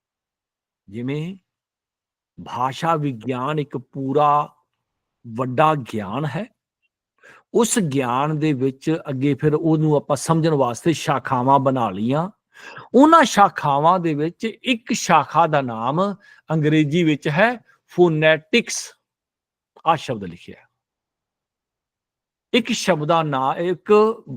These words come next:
ਸ਼ਾਖਾ ਦਾ ਨਾਮ ਹੈ ਫੋਨੈਟਿਕਸ। ਉਹ ਫੋਨੈਟਿਕਸ ਨੂੰ ਜਿਹੜਾ ਹੈ, ਮੈਂ ਇੱਥੇ ਜਰਾ ਅੱਗੇ ਫਿਰ ਹਿੰਦੀ ਵਿੱਚ ਲਿਖਿਆ, ਉਹ ਲਿਖਦੇ ਨੇ। ਅੱਛਾ, ਮੈਂ ਫਿਰ ਹੋਰ ਦੱਸਣਾ, ਮੈਂ ਜਿਵੇਂ ਕੱਲ੍ਹ ਸ਼ਬਦ ਦੋ ਲਿਖੇ ਸੀ ਨਾ ਆਪ ਜੀ ਦੇ ਅੱਗੇ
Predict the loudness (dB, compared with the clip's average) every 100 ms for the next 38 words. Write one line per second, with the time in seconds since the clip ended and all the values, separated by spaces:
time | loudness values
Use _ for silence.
0 | -18 _ _ -8 2 4 6 4 4 4
1 | 0 -4 -6 -4 -4 -6 -10 _ _ _
2 | _ -2 -2 0 -2 -2 -4 -4 -6 -12
3 | -18 _ _ _ _ _ -20 _ -2 -2
4 | -2 -4 -2 0 -2 -2 -4 -4 -4 -4
5 | -2 -2 -2 -2 -2 -2 -2 -4 _ _
6 | -20 _ _ _ -6 -2 -2 -2 -2 -4
7 | -4 -2 0 -2 -2 0 4 4 2 -2
8 | 0 -2 -2 0 0 0 2 0 2 0
9 | 0 0 2 2 0 0 0 -2 -6 -12
10 | _ _ _ _ _ _ -4 -2 0 2
11 | 2 2 2 2 0 -2 -4 -8 -12 _
12 | _ _ _ _ _ _ _ _ _ _
13 | -6 0 0 2 0 2 0 0 -4 0
14 | 0 0 -2 -4 0 0 0 2 4 4
15 | 2 0